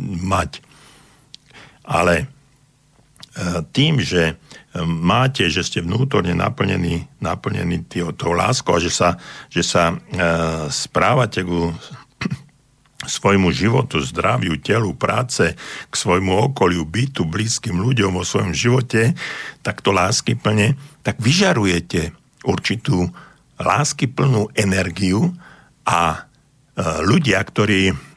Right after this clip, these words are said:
ktorí, vás pozorujú a vidia a ktorí sú takisto v tej istej vlnovej frekvencii napojení, tak si vás obľúbia.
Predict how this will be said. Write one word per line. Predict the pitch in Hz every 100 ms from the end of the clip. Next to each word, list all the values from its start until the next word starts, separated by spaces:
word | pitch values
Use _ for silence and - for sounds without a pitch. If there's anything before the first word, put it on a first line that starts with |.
| - 117
ktorí, | 90 87 - - 101 92 90 90 - - 85 76
vás | 95 82 -
pozorujú | - 147 131 107 85 82 85 98 165 - - -
a | -
vidia | 87 95 - - 101 127 135 - - _ _ _
a | - 85 87
ktorí | - - - 98 98
sú | 87 90 -
takisto | - 90 - - 107 - 87 80 - - - _ _ -
v | -
tej | - 101 - 175
istej | - 104 87 85
vlnovej | - 107 107 101 -
frekvencii | - 92 - 95 90 - 95 85
napojení, | 80 - 82 85 90 113 160 - - -
tak | 104 -
si |
vás | 123 123 120
obľúbia. | 170 190 92 78 80 71